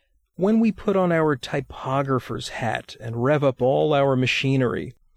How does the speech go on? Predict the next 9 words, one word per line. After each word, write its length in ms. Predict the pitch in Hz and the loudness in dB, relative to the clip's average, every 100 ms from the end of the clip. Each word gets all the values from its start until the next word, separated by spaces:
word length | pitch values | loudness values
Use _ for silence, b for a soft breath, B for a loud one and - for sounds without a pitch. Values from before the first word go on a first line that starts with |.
| _ _ | _ _
and 140 | 123 120 | -8 -2
proceed 460 | 139 - - 143 | -2 -2 -2 -4
to 120 | - | -4
exploit 520 | 131 - - 131 127 - | -6 -6 -6 -2 0 0
all 300 | 127 143 160 | -2 0 0
the 100 | 160 | -2
tools 760 | - - 151 147 147 143 139 | -4 -2 0 2 0 -2 -4
and 140 | 147 139 | -6 -4
settings 800 | - - 131 135 135 135 131 | -2 0 2 2 2 0 -2